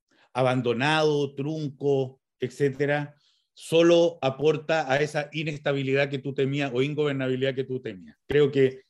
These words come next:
creo que aquí ya estamos en algo que la población ha estado participando. Esto no empezó tampoco con esta convención. Ya el año dos mil quince Michelle Bachelet convocó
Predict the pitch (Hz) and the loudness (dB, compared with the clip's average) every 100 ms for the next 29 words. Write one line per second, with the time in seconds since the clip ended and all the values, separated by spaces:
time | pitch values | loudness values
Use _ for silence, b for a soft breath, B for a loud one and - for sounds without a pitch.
0 | _ 127 143 135 127 139 127 - 147 143 | _ -2 0 0 -2 -2 -2 0 -2 0
1 | 139 147 139 127 120 123 120 113 147 139 | 0 0 -2 -2 -4 -4 -6 -4 -4 -4
2 | - 139 135 127 - - - 170 180 170 | -4 -2 0 -2 -10 -14 -6 -2 0 0
3 | 175 170 _ b b b - 135 139 139 | -2 -4 _ b b b -2 -2 0 0
4 | 139 135 131 - 139 151 165 147 160 156 | 0 -2 -6 -4 -4 -2 -2 -2 0 0
5 | 156 156 160 _ _ _ - 123 131 131 | 0 -6 -6 _ _ _ -6 -4 -4 -2
6 | 139 135 123 117 110 - 170 175 165 _ | -2 0 -2 -4 -6 0 0 0 -10 _
7 | _ 123 123 127 127 127 113 123 117 - | _ -2 0 2 0 0 -2 -6 -8 -4
8 | 147 151 143 131 113 - 127 123 - 123 | -2 -2 -2 -4 -4 -4 -2 -2 -2 0
9 | 131 127 120 113 - 160 180 170 | 0 -2 -4 -6 -2 2 2 -2